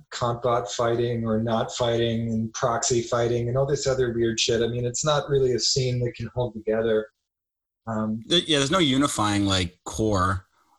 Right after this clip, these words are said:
Speaker 1: and
Speaker 2: but
Speaker 1: I
Speaker 2: there
Speaker 1: guess
Speaker 2: is, like,
Speaker 1: and that's, that's good news. As somebody that came out of, by association,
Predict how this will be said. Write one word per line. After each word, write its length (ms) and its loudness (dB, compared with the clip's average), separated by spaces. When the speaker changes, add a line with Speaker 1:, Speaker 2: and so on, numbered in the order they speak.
Speaker 1:
and 120 -4
Speaker 2:
but 60 4
Speaker 1:
I 120 2
Speaker 2:
there 60 -6
Speaker 1:
guess 160 4
Speaker 2:
is, 140 2
like, 180 2
Speaker 1:
and 80 -2
that's, 380 -2
that's 280 0
good 160 2
news. 160 -2
As 160 2
somebody 340 2
that 260 0
came 280 2
out 220 2
of, 360 0
by 140 2
association, 920 0